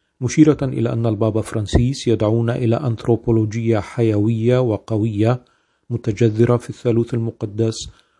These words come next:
ومعاشة كانفتاح وضيافة وفرح، حوار وضعف ومحبة، عناية وترابط،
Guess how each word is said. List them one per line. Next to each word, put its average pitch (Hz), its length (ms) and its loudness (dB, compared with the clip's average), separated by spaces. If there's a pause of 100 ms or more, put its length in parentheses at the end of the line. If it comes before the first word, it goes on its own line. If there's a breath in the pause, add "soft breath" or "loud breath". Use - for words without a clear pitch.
(120)
ومعاشة 120 580 2
كانفتاح 113 720 -4
وضيافة 113 720 0
وفرح، 107 640 -2 (400 soft breath)
حوار 120 480 4
وضعف 110 640 0
ومحبة، 113 720 -2 (400 soft breath)
عناية 117 580 2
وترابط، 107 840 -2